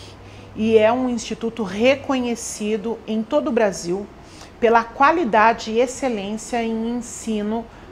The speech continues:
dos surdos. É, falando do profissional tradutor e intérprete de língua brasileira de sinais, a Lei doze mil trezentos e dezenove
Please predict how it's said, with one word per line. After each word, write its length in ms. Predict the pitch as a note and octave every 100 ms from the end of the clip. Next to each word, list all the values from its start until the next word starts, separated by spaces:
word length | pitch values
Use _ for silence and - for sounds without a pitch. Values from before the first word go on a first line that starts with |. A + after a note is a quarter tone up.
| -
dos 240 | F#3 B3 -
surdos. 680 | G#3 D#3 D#3 C#3 - -
É, 200 | A3 A3
falando 500 | - - B4 A#4 G4+
do 100 | C4
profissional 760 | C4 A3+ A3+ - G#3+ F#3+ G#3 A3+
tradutor 480 | A3+ F#3+ G3 C4+ D4
e 20 |
intérprete 840 | C#4 A3 F#3+ G3 - - G3 E3 C#3 -
de 120 | F3
língua 240 | G3+ G#3 G3+
brasileira 500 | G3 F3+ F3+ E3 D3+
de 80 |
sinais, 760 | - E3 F#3 G#3+ F3 F3 - - -
a 80 | A#3
Lei 240 | B3 C4
doze 340 | G#3+ C#4 B3 A#3+
mil 300 | A3 C4 B3+
trezentos 540 | A3+ G#3 G3 A3+ G#3
e 40 |
dezenove 840 | E3+ F#3+ F#3 F3+ F#3 F3+ D#3 D3+